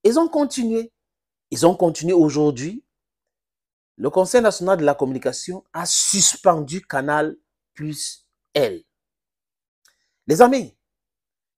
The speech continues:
si ça continue comme ça, même le groupe canal plus, quoique, doit être suspendu au Cameroun. S'ils ne veulent pas respecter les règles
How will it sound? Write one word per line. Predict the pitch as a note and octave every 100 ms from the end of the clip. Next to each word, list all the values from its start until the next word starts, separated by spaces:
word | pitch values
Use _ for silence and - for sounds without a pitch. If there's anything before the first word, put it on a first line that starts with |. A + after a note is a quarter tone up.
| _
si | - F4+
ça | -
continue | - F#3+ F3 - F#3
comme | G3 C3+
ça, | - F#2 - C#3+
même | F#3+ D4+ G4 B3+
le | D#3+
groupe | B2 F#3 G3+
canal | C#3+ B2+ C3+
plus, | - G2 - - _ _ _ _
quoique, | A#3 C#4+ - E3 - _ _ _ _ _
doit | D3 E3
être | D3+ D#3+
suspendu | - - E3 - D#3 C#3+ B2+
au | D3+
Cameroun. | - G#2 F#2+ F2 _ _ _ _ _ _ _ _ _
S'ils | - - D#4+
ne | F#3
veulent | F#3+ F#3+
pas | D#3
respecter | D3+ D3+ - - - D3+
les | A#2+
règles | A2+ D#3+ D3 - F#2